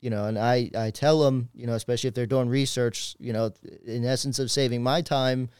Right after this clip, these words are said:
and not playing phone tag back and forth,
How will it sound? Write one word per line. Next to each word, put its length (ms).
and 120
not 280
playing 300
phone 260
tag 280
back 240
and 140
forth, 480